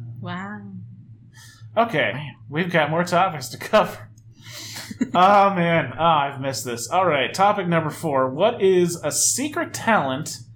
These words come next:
Speaker 2: slash skill of someone in your faction?
Speaker 1: <coughs> Excuse me.
Speaker 2: Okay. Nate, we'll start with you.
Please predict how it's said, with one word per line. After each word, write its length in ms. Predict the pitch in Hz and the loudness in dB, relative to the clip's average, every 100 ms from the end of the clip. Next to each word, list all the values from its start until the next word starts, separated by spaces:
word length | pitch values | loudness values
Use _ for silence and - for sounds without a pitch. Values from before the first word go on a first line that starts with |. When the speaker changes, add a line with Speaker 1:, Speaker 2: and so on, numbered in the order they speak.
| - - - | -20 -20 -12
Speaker 2:
slash 760 | - 135 135 117 113 - - - | -10 -2 0 0 -2 -4 -8 -10
skill 840 | - - - 165 131 127 202 - - - _ _ 185 | -10 -10 -8 -2 0 0 -4 -8 -16 -20 _ _ -4
of 100 | 175 | 0
someone 480 | - 254 311 269 - | 0 2 2 0 -4
in 200 | 185 180 | -4 -4
your 120 | 180 | -6
faction? 720 | - - 123 110 - 117 - - - | -8 -8 -8 -8 -10 -10 -8 -8 -8
Speaker 1:
<coughs> 180 | - - | -12 -14
Excuse 460 | - - - 254 | -14 -14 -12 -14
me. 180 | 170 - - - - - - | -14 -16 -16 -18 -18 -16 -8
Speaker 2:
Okay. 500 | 202 214 170 104 - - - - | -6 -2 0 -2 -6 -18 -16 -2
Nate, 520 | 175 233 277 - - 110 | 2 2 2 -4 -8 -10
we'll 60 | |
start 240 | 175 233 160 | -4 -2 -2
with 140 | 117 | -2
you. 160 | 131 | -4